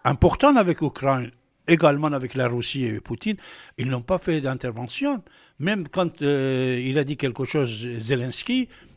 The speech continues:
l'Israël, euh, il a contesté. Euh, vous voyez,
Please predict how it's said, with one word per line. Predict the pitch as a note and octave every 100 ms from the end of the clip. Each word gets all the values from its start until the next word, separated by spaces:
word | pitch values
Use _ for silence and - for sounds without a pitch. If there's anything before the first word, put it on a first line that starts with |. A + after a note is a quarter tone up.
| _
l'Israël, | A#2 C3 C#3 A2 C3+ F#3+ A3
euh, | D#3+ C#3+ C3 B2+ B2 B2 C3+
il | C3 D3
a |
contesté. | - G3+ A3 - C#4+ A#3 - _ _ _ _ _ _ -
Euh, | C3+ C3+ B2
vous | C#3
voyez, | G3 B3